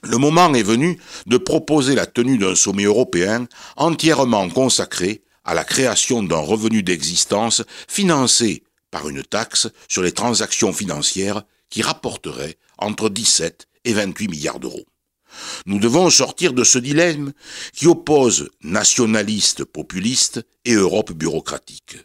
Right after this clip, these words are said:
Susciter un débat politique démocratique à l'échelle d'un espace ouvert, socialement protégé par ce revenu d'existence européen. C'est l'enjeu des prochaines échéances politiques.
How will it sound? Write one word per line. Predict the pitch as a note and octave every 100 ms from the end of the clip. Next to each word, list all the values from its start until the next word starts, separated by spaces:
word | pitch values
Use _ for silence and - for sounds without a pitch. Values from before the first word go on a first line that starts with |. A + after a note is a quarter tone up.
| _ _ - -
Susciter | - - F#3 E3+ F#3+
un | D3+
débat | B2+ A#2+
politique | A2+ B2 A#2 - A2+ F#2
démocratique | E2 E2 D#2+ G#2 - -
à | F#2
l'échelle | F#2+ - B2 A2+ E2 C2+ _
d'un | D2+ D2+
espace | D2+ - D2 -
ouvert, | F#2 D#2 G2 A2 - _ _ _
socialement | - - - C3 A#2 G2 F2
protégé | D#2+ A#2+ A#2+ E2+ C#2 D#2 - _ _
par | - -
ce | -
revenu | E2 A2 F#2+ G2+
d'existence | F#2+ F2+ D2 D2 - G2 F2+
européen. | C#2 D2 B1+ G#1 - - _ _ _ _ _ _
C'est | - C3+
l'enjeu | A#2 F#2+ D#2+ F2 G2+ _ _ _ _
des | - E2+
prochaines | G2 G2+ - A2 F2+ D#2+
échéances | - F2+ F2 -
politiques. | - C#2+ B1+ - - - -